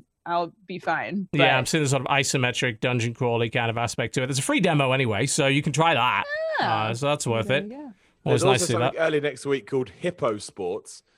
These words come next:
Speaker 2: I'm
Speaker 3: where you
Speaker 2: sorry,
Speaker 3: have
Speaker 2: what? <laughs>
Speaker 3: Yep, uh, that's, this is why I looked at it, right? It's called Hippo Sports,
Speaker 2: Okay.
Speaker 3: and the whole point is you've gotta get a hippo in shape, and you do that by letting the hippo learn karate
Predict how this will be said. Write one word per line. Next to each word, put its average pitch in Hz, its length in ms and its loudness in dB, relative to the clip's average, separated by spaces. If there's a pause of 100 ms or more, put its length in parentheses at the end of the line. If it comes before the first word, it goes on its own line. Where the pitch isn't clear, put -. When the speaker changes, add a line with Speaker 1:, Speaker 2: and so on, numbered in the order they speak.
(120)
Speaker 2:
I'm 196 100 4
Speaker 3:
where - 20 4
you - 80 4
Speaker 2:
sorry, 151 220 6
Speaker 3:
have 131 100 0
Speaker 2:
what? 175 280 2 (200)
<laughs> - 300 -8
Speaker 3:
Yep, 156 340 -2
uh, 156 160 2
that's, 160 140 -2
this 165 140 -4
is 170 60 -8
why 165 140 4
I - 20 2
looked 175 240 -4
at 127 60 -4
it, 110 80 -4
right? 131 160 0
It's - 80 -16
called 131 140 0
Hippo 135 600 -2 (300)
Sports, - 800 0 (180)
Speaker 2:
Okay. - 140 -2
Speaker 3:
and 139 100 4
the 143 80 4
whole 170 140 2
point 170 300 2
is 143 140 -2
you've 139 140 -6
gotta 139 180 2
get 127 200 2
a 123 40 -2
hippo 156 440 -2
in 131 100 -6
shape, 143 420 0
and 143 160 -2
you 139 80 -2
do 180 280 2
that 110 320 -6 (260)
by 123 160 2
letting 156 300 2
the 143 80 0
hippo 151 380 2
learn 139 280 0
karate 143 760 2